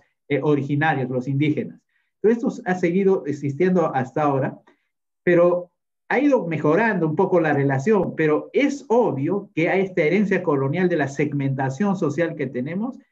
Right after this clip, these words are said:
está poniéndose en causa en este momento. Entonces,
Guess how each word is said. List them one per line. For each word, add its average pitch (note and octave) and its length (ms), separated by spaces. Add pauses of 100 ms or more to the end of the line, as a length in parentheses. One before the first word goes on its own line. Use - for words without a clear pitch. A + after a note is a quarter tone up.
(380)
está D3+ 600 (280)
poniéndose C#3 500
en C3+ 120
causa D3 440
en C3+ 140
este C#3 240
momento. G#2+ 400
Entonces, A3+ 420